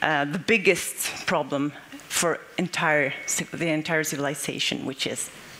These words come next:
the food supply, agriculture. Even though bread is among the best things you can eat in terms of climate and, and environment, we found that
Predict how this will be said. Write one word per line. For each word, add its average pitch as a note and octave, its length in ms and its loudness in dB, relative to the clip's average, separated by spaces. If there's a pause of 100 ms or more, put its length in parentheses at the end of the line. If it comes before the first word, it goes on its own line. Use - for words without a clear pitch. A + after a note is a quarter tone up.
(120)
the D#3 40 -4
food D3 480 -4 (520)
supply, C3+ 560 -2
agriculture. - 800 0 (400)
Even A3+ 340 4
though F#3+ 140 6
bread F3+ 220 4
is E3+ 100 -2
among E3+ 220 2
the D#3+ 60 0
best F3+ 360 -2
things E3 300 0
you D#3+ 60 -2
can D3+ 180 -2
eat D#3 520 0
in D#3+ 80 -2
terms D#3+ 400 0
of - 480 -6
climate D#3+ 460 0
and, D3 240 0
and C#3+ 160 0
environment, D3+ 640 -2 (680)
we F#3 320 0 (220)
found D#3+ 500 4
that D#3 300 0